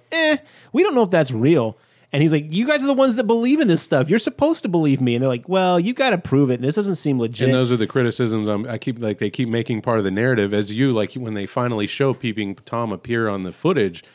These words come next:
Speaker 2: you'd be like, "Dude, that's C G." You know, that's, like, one of the first thing probably anybody would say is like, Ah, that's, you know,
Speaker 1: And he goes
Speaker 2: photoshopped,
Speaker 1: to an
Speaker 2: whatever.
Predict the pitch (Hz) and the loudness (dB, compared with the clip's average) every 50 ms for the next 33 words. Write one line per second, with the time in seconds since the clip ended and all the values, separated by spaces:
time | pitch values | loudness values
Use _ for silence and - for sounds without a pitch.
0 | _ _ _ _ _ _ _ _ _ 127 127 123 120 123 113 104 101 104 - 135 | _ _ _ _ _ _ _ _ _ -4 -2 0 0 0 0 0 -2 -2 -2 -2
1 | 131 123 113 104 - - 110 98 82 87 87 82 78 - _ _ - 98 101 98 | 0 0 -2 -4 -4 -4 -6 -6 -6 -8 -14 -14 -16 -18 _ _ -10 -8 -6 -6
2 | 98 101 92 - - 123 95 113 110 101 104 - - 127 113 101 - - 107 101 | -4 -4 -4 -4 -4 -4 -4 -4 -4 -4 -6 -6 -6 -8 -8 -6 -6 -6 -4 -4
3 | 98 92 - 131 123 120 110 104 104 101 98 107 101 92 98 90 87 87 82 80 | -6 -6 -4 -4 -2 -2 -2 -2 -2 -2 -2 -2 -4 -4 -4 -6 -6 -8 -8 -8
4 | - - 127 120 104 98 95 90 - 113 101 95 92 90 87 - - - 127 98 | -4 -2 0 0 0 -2 -2 -6 -8 -8 -10 -10 -10 -12 -12 -14 -14 -12 -12 -12
5 | 90 87 87 90 - - 139 151 160 170 151 147 151 160 156 - - 165 151 139 | -12 -12 -14 -16 -8 -2 0 2 2 2 2 2 2 2 2 2 4 2 2 2
6 | 139 143 | 2 2